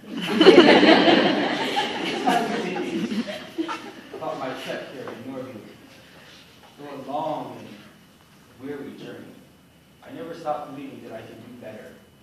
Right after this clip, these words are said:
than I have done before, and I have.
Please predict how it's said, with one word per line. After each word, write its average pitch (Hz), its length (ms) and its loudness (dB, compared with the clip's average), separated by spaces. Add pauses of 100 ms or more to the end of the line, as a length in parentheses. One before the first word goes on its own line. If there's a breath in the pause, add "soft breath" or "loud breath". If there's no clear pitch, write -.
(640)
than - 100 -20
I 107 100 -18 (120)
have - 180 -16
done 107 240 -20
before, - 260 -20 (760)
and - 80 -20
I - 100 -20 (120)
have. - 220 -18